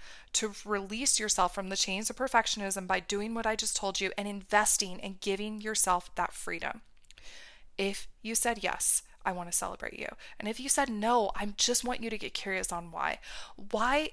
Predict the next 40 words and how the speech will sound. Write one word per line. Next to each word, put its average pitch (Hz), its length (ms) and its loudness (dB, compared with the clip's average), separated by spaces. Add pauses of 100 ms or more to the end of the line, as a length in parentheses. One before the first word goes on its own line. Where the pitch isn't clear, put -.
not? 196 480 2 (320)
If 233 140 4
this 277 200 6
is 330 80 10
something 247 400 4
that 202 140 2
is 190 180 2
impacting 208 580 -2
your 190 120 -2
life 180 280 4
and 196 120 -4
it 196 80 -2
is 190 100 2
holding 233 460 2
you 233 80 -2
back 185 300 8
from 185 280 -4
being 226 280 -2
the 233 60 0
woman 214 240 -2
you 202 80 -4
want 190 140 0
to 185 60 -6
be, 190 160 -2
feeling 247 420 -2
how 233 140 2
you 202 160 -2
want 196 120 0
to 185 80 -6
feel 190 240 4
every 196 220 4
single 196 260 -4
day, 190 240 4
and 202 280 -4
living 214 260 2
your 233 100 2
best, 190 280 4
most 190 180 0
confident 190 380 -2
life, - 520 -2